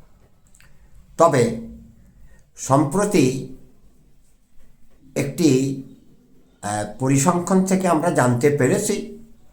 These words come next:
বিএনপি সত্তর শতাংশ ভোট পাবেন, জরিপ থেকে জানতে পেরেছি।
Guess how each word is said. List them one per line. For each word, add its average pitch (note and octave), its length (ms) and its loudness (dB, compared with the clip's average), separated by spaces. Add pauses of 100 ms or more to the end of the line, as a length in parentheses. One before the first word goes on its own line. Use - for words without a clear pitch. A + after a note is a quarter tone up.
(120)
বিএনপি C#3+ 460 2
সত্তর C#3+ 420 -2
শতাংশ - 500 -2
ভোট A#2 440 0
পাবেন, - 380 -2 (420)
জরিপ C#3 380 2
থেকে F#3 260 0
জানতে F#2+ 280 -2
পেরেছি। - 460 -18